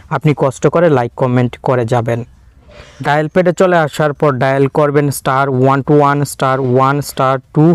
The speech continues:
হ্যাশ, স্টার ওয়ান টু ওয়ান স্টার ওয়ান স্টার টু হ্যাশ।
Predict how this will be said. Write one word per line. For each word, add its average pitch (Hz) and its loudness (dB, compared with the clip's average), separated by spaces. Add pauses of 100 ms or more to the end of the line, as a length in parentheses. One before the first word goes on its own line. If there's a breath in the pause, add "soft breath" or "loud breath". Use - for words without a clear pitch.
হ্যাশ, 120 0 (720 soft breath)
স্টার 143 -2
ওয়ান 139 0
টু 170 0
ওয়ান 165 2
স্টার 120 -4 (680)
ওয়ান 139 2
স্টার 170 0 (140)
টু 151 2
হ্যাশ। 120 -2